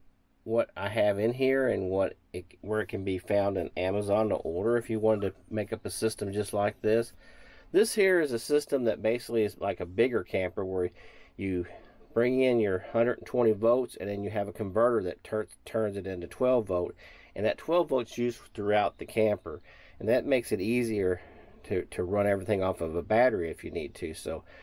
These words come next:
we're gonna go over the system, and I'll start off with the system that comes with the camper. Okay, the system that comes with the camper is this setup here where I'll show you the plug. There's a plug on the outside where you plug up a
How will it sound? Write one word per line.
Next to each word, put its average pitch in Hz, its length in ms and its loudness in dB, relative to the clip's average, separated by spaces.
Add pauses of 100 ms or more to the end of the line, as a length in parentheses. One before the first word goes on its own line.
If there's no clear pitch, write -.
(200)
we're 120 80 -2
gonna 151 160 4
go 143 220 4
over 143 160 2
the 131 80 -8
system, 131 500 -4
and 101 80 -4
I'll 98 260 -4 (280)
start 120 320 4
off 123 200 4
with 101 280 -4
the 87 240 -8 (560)
system 127 560 -2
that 101 240 2 (600)
comes 120 320 2
with 110 140 2
the - 80 -6
camper. 85 500 -8 (540)
Okay, 269 180 4
the 120 140 0
system 262 440 -6
that 160 120 2
comes 156 300 2
with 123 160 -2
the 110 180 2 (720)
camper 214 460 2
is 120 140 -2
this 123 200 -6 (640)
setup 151 380 2
here 170 220 4
where 139 140 2
I'll 120 80 4
show 139 220 2
you 135 120 2
the 113 100 2
plug. 147 400 4
There's 120 160 -4
a 110 40 -10
plug 131 320 2
on 156 140 2
the 156 120 2
outside 120 480 2
where 104 120 -4
you 85 100 -6
plug 113 380 0
up 107 200 0
a 78 160 0